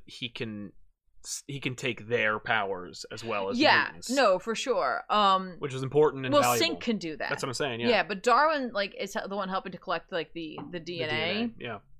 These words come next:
Speaker 2: Or maybe Synch is. Regardless.
Speaker 1: I thought it was
Speaker 2: No,
Speaker 1: Synch.
Speaker 2: Synch is. Yeah,
Speaker 1: Yeah.
Speaker 2: you're right. Synch is. Um, they map out the, the rings. There's rings to this city.
Speaker 1: Yep.
Speaker 2: And inevitably, they're detected.
Speaker 1: Right.
Speaker 2: Right?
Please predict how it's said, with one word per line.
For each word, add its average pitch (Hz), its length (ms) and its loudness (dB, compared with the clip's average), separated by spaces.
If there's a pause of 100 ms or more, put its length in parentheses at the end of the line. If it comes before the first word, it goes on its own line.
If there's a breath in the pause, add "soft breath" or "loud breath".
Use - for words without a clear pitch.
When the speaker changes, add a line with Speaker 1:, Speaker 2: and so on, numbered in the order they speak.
(120)
Speaker 2:
Or 170 140 -2
maybe 185 220 -6
Synch 185 320 -6
is. 202 160 -4
Regardless. 208 340 0
Speaker 1:
I - 20 -8
thought 202 160 -4
it 269 60 6
was - 200 4
Speaker 2:
No, 302 60 4
Speaker 1:
Synch. 262 120 4
Speaker 2:
Synch 147 120 -2
is. - 120 -18
Yeah, 180 140 0
Speaker 1:
Yeah. 143 100 0
Speaker 2:
you're 185 100 -4
right. 139 220 -4
Synch 151 240 -8 (100)
is. - 140 -18 (580)
Um, 180 480 2 (560)
they 240 200 4
map 226 280 4
out 202 300 6 (300)
the, 175 320 -6
the 190 80 -2
rings. 226 480 2
There's 165 180 -6
rings 190 320 -6
to 160 80 -16
this 151 240 -12
city. 294 560 -4
Speaker 1:
Yep. 113 160 -6 (160)
Speaker 2:
And 233 240 4
inevitably, 247 960 0
they're 190 220 0
detected. 175 680 -8
Speaker 1:
Right. 269 320 2
Speaker 2:
Right? 185 400 2